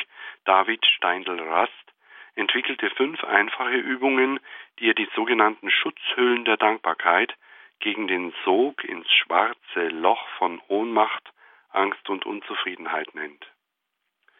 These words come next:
Die erste Schutzhülle ist die Ermutigung. Sorgen Sie in Ihrem Umfeld für eine vertrauensvolle, stabile und ermutigende Atmosphäre,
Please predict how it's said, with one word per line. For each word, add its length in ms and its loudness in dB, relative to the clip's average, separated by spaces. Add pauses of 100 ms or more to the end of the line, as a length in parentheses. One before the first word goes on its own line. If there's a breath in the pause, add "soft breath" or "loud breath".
(300 soft breath)
Die 60 -4
erste 400 2
Schutzhülle 480 0
ist 240 -6
die 100 -4
Ermutigung. 800 -4 (1800 loud breath)
Sorgen 380 4
Sie 180 -4
in 80 -6
Ihrem 340 -2
Umfeld 760 0 (140)
für 220 0
eine 220 2
vertrauensvolle, 1120 2 (440 loud breath)
stabile 960 2
und 240 -4
ermutigende 960 -2
Atmosphäre, 880 0